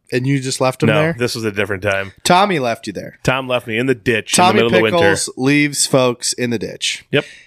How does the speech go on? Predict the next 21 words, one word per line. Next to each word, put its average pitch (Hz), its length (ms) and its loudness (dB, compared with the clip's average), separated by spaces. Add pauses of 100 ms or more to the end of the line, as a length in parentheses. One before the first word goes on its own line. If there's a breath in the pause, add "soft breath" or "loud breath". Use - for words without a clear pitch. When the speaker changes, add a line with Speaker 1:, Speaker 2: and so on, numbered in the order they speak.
Speaker 1:
Hey, 120 300 0 (200)
you 135 140 -2
know 185 120 2
who 180 100 0
would 170 100 2
never 143 200 2
leave 123 200 2
you 117 120 2
in 135 80 2
a 139 60 0
ditch? 135 480 -2
Speaker 2:
You. 123 300 0 (100)
Speaker 1:
Paint-wise? 123 720 0 (440)
Speaker 2:
<laughs> - 480 -20
Speaker 1:
Vista, - 540 0 (480)
<laughs> - 720 -8
Vista 156 460 0
Paint. - 180 4
Speaker 2:
Chad 143 260 2
and 131 140 -16
T-Bone. 123 420 2